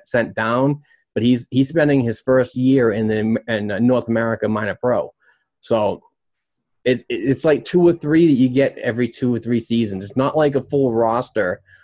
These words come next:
of prospects. It, it's very weird how they work, but more or less,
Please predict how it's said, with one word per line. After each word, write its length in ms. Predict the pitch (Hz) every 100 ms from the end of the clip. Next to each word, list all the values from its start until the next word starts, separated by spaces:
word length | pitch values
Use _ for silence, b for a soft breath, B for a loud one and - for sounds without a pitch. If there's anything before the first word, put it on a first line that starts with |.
| b -
of 200 | 113 101
prospects. 680 | 127 120 110 - 78 -
It, 120 | - 107
it's 160 | 135 -
very 280 | 143 185
weird 340 | 202 143 151 135
how 120 | 127
they 120 | 120
work, 320 | 107 110 123 -
but 140 | 113
more 280 | 117 120 151
or 80 | 185
less, 400 | 156 139 -